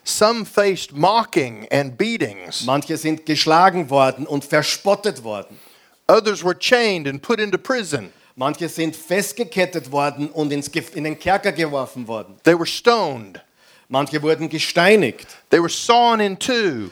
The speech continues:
Speaker 2: Sie wurden entzwei geschnitten.
Speaker 1: They were put to death by the sword.
Speaker 2: Sie wurden durch das Schwert getötet.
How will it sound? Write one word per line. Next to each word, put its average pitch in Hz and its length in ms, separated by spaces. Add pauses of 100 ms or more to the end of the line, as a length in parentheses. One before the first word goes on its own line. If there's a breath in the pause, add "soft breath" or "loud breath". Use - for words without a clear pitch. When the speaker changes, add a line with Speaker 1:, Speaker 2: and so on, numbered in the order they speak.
(100)
Speaker 2:
Sie 143 200
wurden 170 320
entzwei 165 880
geschnitten. 139 680 (140)
Speaker 1:
They 180 100
were 190 120
put 277 200
to 202 80
death 214 380
by 196 180
the 175 60
sword. 156 560 (240 soft breath)
Speaker 2:
Sie 151 260
wurden 175 400
durch 170 220
das 160 200
Schwert 175 600
getötet. 160 680